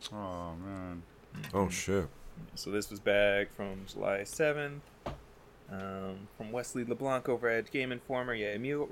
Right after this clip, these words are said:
Speaker 3: uh, Morel, the creative director of Ubisoft's, uh, in development Beyond Good and Evil two, died yesterday at forty. I G N first reported on the announcement yesterday after spotting tributes to Morel on LinkedIn.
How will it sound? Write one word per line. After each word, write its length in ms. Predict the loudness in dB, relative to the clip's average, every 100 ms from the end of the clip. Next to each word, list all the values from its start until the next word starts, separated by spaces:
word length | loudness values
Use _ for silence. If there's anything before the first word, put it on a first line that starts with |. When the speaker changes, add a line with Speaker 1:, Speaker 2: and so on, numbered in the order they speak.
| 2
Speaker 3:
uh, 260 | 4 4 2
Morel, 500 | 2 2 4 2 -2
the 80 | -2
creative 300 | 2 2 4
director 320 | 2 2 0
of 100 | -2
Ubisoft's, 680 | -4 -4 4 8 8 6 -2 -8 -4
uh, 240 | 0 2 2
in 120 | 2
development 540 | 6 6 6 4 -2
Beyond 260 | 0 0 2
Good 80 | 0
and 100 | 0
Evil 160 | -2
two, 260 | -2 -2 -2
died 320 | 2 4 4
yesterday 440 | 4 0 -2 0 0
at 100 | -2
forty. 400 | -4 -4 -4 -6 -12 -20 -20 -20 -20 -10
I 80 | -6
G 80 | -4
N 80 |
first 240 | 2 2 2
reported 340 | 0 4 4
on 80 | 2
the 60 | 0
announcement 460 | -2 -2 -2 -6
yesterday 420 | -2 -2 0 2 4
after 220 | 2 -4
spotting 340 | 2 2 2
tributes 500 | 0 0 2 0 -2
to 60 | -4
Morel 340 | -4 -2 -2
on 100 | -2 -4
LinkedIn. 500 | -6 -6 -8 -8